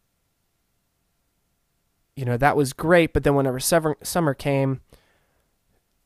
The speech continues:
there's only two people that would work full-time at the Wave Research Lab. So it kind of became a problem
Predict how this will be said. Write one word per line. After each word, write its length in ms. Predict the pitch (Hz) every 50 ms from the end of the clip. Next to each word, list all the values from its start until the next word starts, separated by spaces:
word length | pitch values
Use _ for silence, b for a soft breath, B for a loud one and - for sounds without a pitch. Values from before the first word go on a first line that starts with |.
| _ _ -
there's 300 | 127 139 131 131 131 151
only 220 | 156 165 151 131
two 320 | - - - - 175 160
people 300 | - - 143 127 - 139
that 160 | 127 123 - -
would 120 | 127 139
work 420 | 120 127 123 120 - - - - -
full-time 580 | - - 139 123 120 - - 117 104 - 151 - _ -
at 120 | - - -
the 60 | 117
Wave 240 | 113 107 101 - -
Research 380 | 123 - - - - - - -
Lab. 160 | - - - - _ _ _ _ _ _ - - _ _ _ _ _ _ _
So 540 | _ - - - - 143 135 131 127 127 120 b b b b b b b b
it 60 | b
kind 260 | - - 170 180 180
of 100 | 165 160
became 320 | 165 143 131 - 147 139 135
a 40 | -
problem 640 | - - 156 156 151 - - 127 123 127 143 156